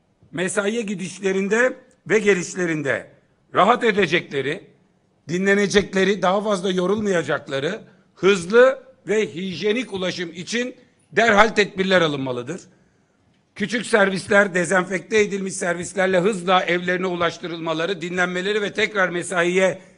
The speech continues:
gelmelerinde zaman kaybetmemeleri sağlanmalıdır. Bunların hiçbirisinin yapılamadığı durumlarda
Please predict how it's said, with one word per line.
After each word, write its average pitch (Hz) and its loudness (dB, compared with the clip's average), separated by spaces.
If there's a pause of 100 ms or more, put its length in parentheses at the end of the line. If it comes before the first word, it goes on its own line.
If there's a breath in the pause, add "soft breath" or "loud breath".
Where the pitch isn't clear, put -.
(160 loud breath)
gelmelerinde 180 0
zaman 185 0
kaybetmemeleri 175 0
sağlanmalıdır. 143 -6 (580 soft breath)
Bunların 233 0
hiçbirisinin 214 -4
yapılamadığı 196 2 (200)
durumlarda 185 0